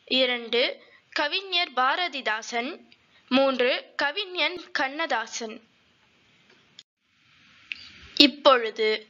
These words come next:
நான் உங்களுக்காக ஒரு கேட்டல் கருத்தறிதலை படித்துக் காட்டப் போகிறேன். அதை கவனமாக கேட்டு நீங்கள் வரும் வினாக்களுக்கு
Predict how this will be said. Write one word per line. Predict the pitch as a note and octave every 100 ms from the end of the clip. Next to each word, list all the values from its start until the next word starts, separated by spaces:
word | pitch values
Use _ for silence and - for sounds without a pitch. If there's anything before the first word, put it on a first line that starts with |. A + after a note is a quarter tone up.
| - -
நான் | B3 A#3+ A#3 A#3+ A#3+
உங்களுக்காக | C4+ C4 A#3+ A#3 - C4 C#4 F4 D4+ - - _ -
ஒரு | C#4 D4+ -
கேட்டல் | E4 G4 A4+ A4 G#4+
கருத்தறிதலை | C#4+ C4 C4+ C#4+ B3 A3 A3 A#3 C4+ F4 - _
படித்துக் | C#4+ C#4 E4+ - F#4+ -
காட்டப் | A#3+ A#3+ C4+ C4
போகிறேன். | A#3+ A#3 A#3 G#3+ G#3+ G#3+ - _ - - - _ - -
அதை | C#4 C#4+ C#4+
கவனமாக | C#4+ C4 E4+ A4 G#4 G#4 A4 A4
கேட்டு | C4+ A#3+ A#3+ A#3 A3+ - -
நீங்கள் | B3+ C4 B3+ A#3+ A#3+ -
வரும் | A3 B3+ E4 G#4 C#4
வினாக்களுக்கு | C4 C4+ C4 A#3 G#3+ - A#3 A3